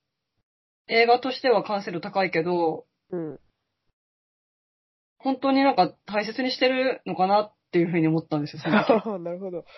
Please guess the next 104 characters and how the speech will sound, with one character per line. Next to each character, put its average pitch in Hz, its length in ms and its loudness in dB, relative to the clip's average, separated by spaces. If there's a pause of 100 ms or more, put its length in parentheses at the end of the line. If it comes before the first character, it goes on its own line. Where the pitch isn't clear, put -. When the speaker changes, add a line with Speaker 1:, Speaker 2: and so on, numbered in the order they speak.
(260)
Speaker 1:
そ 175 380 2
う。 - 40 -16
Speaker 2:
で、 247 40 6
私 240 320 4
的 233 160 -4
な 202 140 4
あ 156 60 2
れ 170 80 -4
っ - 20 -10
す - 160 -20
ね。 127 120 -16 (540)
Speaker 1:
う 175 580 0
ん。 - 20 -8
地 226 120 -2
震 214 200 8
の 208 80 10
後 220 160 2
だ 180 80 6
っ 170 200 -2
た 185 120 -10
か 170 80 -2
ら 170 80 0
っ 165 80 -12
て 180 80 -4
い - 20 0
う - 20 0
の 165 60 0
も 175 80 4
あ 180 40 4
る 175 80 0
ん 160 60 0
で 151 60 -4
す 151 100 -12
よ、 151 60 -8
も 151 120 -8
ち 160 120 -10
ろ 160 80 -8
ん。 160 40 -12
な 165 80 -2
ん 156 40 -4
か、 - 140 -4
Speaker 2:
う 160 120 -10
ん。 151 60 -18
Speaker 1:
そ 165 100 -8
の、 160 360 0
も 175 140 -6
う - 20 -10
絶 202 240 -6
対、 214 440 4
な 190 120 -4
ん 165 40 -4
か 165 160 0
編 185 220 -2
集 208 140 -4
な 202 100 0
ん - 40 -2
か 160 100 -2
し - 60 -10
た 180 100 -4
く 170 80 -2
な 165 80 2
い 165 40 0
み 156 100 -2
た 147 80 -8
い 160 40 -8
な - 140 -12 (420)
感 190 180 -2
じ 175 60 2
だ 175 60 4
っ - 40 -4
た 156 100 -2
ん - 20 0
で 147 60 -2
す 147 100 -14
よ。 135 60 -14
Speaker 2:
は 127 60 -12
い - 20 -14
は - 60 -16
い - 20 -20
は - 0 -
い。 - 460 -20
Speaker 1:
目 180 60 0
の 180 100 4
前 175 180 6
の 170 80 2
も 170 120 -2
の 160 140 0
み 147 100 -4
た 147 120 -6
い 139 40 -8
な。 - 140 -12 (340)
Speaker 2:
う 160 60 -10
ん。 147 180 -14
Speaker 1:
っ - 40 -20 (680)
て 277 80 -2
い 269 180 4
う 277 40 6
な 269 100 8
ん 269 40 0
か 175 120 4
ち 202 100 -6
ょ - 20 -8
っ - 40 -10
と 165 240 -2